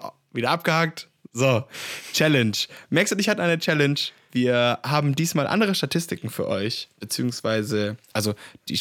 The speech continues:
wir haben wieder eine Statistik, wie jedes Mal, aber wir, diesmal ist sie anders. Und zwar haben wir uns ja über die Weihnachtsfeiertage die Challenge gesetzt,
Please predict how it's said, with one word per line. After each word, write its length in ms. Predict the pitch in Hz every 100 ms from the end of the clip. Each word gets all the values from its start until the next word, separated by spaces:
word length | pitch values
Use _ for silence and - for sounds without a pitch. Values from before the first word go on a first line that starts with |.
| -
wir 140 | 107
haben 160 | 107 104
wieder 160 | 139
eine 100 | 160
Statistik, 560 | 160 139 156 - 151 - _
wie 80 | 95
jedes 280 | 110 139 143
Mal, 240 | 127 127
aber 200 | 117 104
wir, 200 | 104 - _ - -
diesmal 240 | 123 127 -
ist 120 | -
sie 120 | -
anders. 420 | 123 143 165 - - - - - -
Und 100 | 117
zwar 540 | - 131 160 175 - -
haben 220 | 127 127
wir 80 | 123
uns 160 | 120
ja 140 | 120 120
über 140 | 113
die 280 | 110 107 107 -
Weihnachtsfeiertage 1200 | 117 117 139 143 - 127 131 127 117 120 120 120 127 - - - - _ -
die 80 | 113
Challenge 320 | 147 160 165 -
gesetzt, 520 | 123 127 127 -